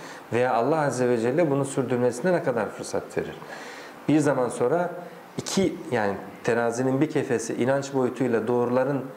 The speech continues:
mesela faiz açısından doğrunun faizin batıl olduğuna inanıyor ama muamelatı faiz üzere ise bu iki şeyden bir tanesi hayatın,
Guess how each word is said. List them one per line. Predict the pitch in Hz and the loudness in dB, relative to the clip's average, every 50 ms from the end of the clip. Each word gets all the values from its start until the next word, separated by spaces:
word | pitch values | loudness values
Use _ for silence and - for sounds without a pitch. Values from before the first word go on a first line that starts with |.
| - - - - - | -16 -18 -12 -8 -4
mesela | - - - 101 | -4 -2 -2 -2
faiz | - - 120 117 117 117 113 117 | -2 -2 0 0 2 2 2 0
açısından | 104 110 - - - 107 95 95 90 90 - - - 120 | -2 -2 -4 -4 -2 0 0 0 -2 -4 -6 -6 -2 2
doğrunun | 127 127 127 127 131 139 147 139 135 - - - - - - - - - - - - - - - - - - - - - - - - - - - - - | 4 4 4 4 2 2 0 -2 -2 -6 -10 -14 -16 -18 -18 -18 -18 -16 -16 -16 -16 -16 -16 -18 -18 -18 -18 -20 -20 -18 -18 -18 -20 -20 -18 -18 -16 -6
faizin | - - 127 123 120 117 113 139 143 139 - - - - - - - - - - - - - - | -2 0 2 2 2 2 2 2 2 2 0 -4 -8 -12 -14 -16 -18 -18 -20 -20 -18 -10 -4 0
batıl | 110 127 127 127 127 - 165 156 | 2 4 4 2 2 2 2 4
olduğuna | 147 139 123 123 120 113 110 110 | 4 4 2 2 2 2 2 0
inanıyor | - 110 107 104 98 101 110 127 156 185 190 - - - - | 0 0 0 0 0 2 2 2 2 2 0 -2 -6 -6 -4
ama | 127 123 127 127 127 | -2 0 0 0 0
muamelatı | 131 123 120 120 120 120 120 120 120 120 120 - - 185 185 180 - - - - - - | 2 2 2 2 2 0 0 0 0 0 0 0 -2 -2 -2 -4 -6 -12 -14 -16 -8 -4
faiz | - 139 139 143 139 123 117 110 | 0 2 2 4 2 2 0 0
üzere | 107 113 101 101 95 | 0 0 2 2 0
ise | 92 - - - 180 190 190 180 - - - - - - - - - - - | -2 0 0 2 2 2 0 -2 -6 -12 -14 -16 -18 -18 -18 -20 -14 -6 -2
bu | 139 139 156 175 185 180 165 - - - - | 0 2 4 4 4 4 4 0 -4 -6 -6
iki | 151 - - 175 | -6 -2 0 0
şeyden | - - 156 139 127 131 127 135 139 | 2 2 2 2 4 2 2 2 2
bir | 135 - | 0 0
tanesi | 147 143 135 131 123 113 - - 190 - - - - - - - - - - - - - - | 0 2 2 2 0 -2 -2 -2 -2 -2 -2 -4 -10 -16 -18 -18 -20 -20 -20 -20 -20 -16 -8
hayatın, | - - 123 123 120 120 - - 127 131 131 | -4 -2 0 0 0 0 -2 -2 -2 -2 -2